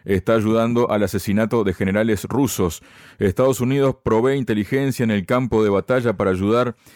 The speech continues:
a los ucranianos a defender su país", contestó a A F P Adrienne Watson, vocera del N S C,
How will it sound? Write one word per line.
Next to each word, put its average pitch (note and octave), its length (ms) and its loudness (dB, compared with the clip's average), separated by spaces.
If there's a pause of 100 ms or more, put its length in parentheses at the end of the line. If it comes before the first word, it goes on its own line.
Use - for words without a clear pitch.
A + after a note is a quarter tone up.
(140)
a F#2+ 120 0
los G2 160 0
ucranianos A2+ 640 0
a G#2 100 0
defender G#2+ 420 0
su G#2 160 -4
país", B2+ 500 0 (440)
contestó G2 600 0
a G2 380 0
A A2 60 2
F G2+ 220 -2
P A#2+ 360 0
Adrienne G#2+ 380 0
Watson, A#2+ 540 0
vocera F#2+ 840 0 (160)
del F#2+ 240 -2
N A2+ 260 0
S G#2 240 -2
C, C3+ 360 -2